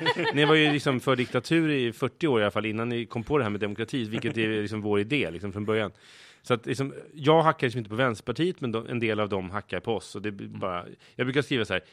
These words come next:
Speaker 2: "Fortsätt hacka på oss. För varje gång ni skriver att vi som är för socialdemokratisk politik borde gå med i Vänsterpartiet, då går hundra L-ombudsmän med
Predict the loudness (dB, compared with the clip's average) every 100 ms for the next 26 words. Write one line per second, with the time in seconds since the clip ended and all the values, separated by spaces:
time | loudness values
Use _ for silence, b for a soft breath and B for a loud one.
0 | B -6 -4 -4 -4 -2 -4 -4 -6 -4
1 | -8 -2 4 4 4 -2 -2 -6 -4 -4
2 | -2 -4 -4 -8 -8 -6 -4 -4 0 0
3 | 0 -4 -6 -6 -6 -8 -10 -4 -4 -2
4 | -4 -2 -2 -2 -4 -4 -4 -4 B B
5 | -4 0 2 2 0 0 2 2 0 -4
6 | -6 -4 -2 -2 -2 -4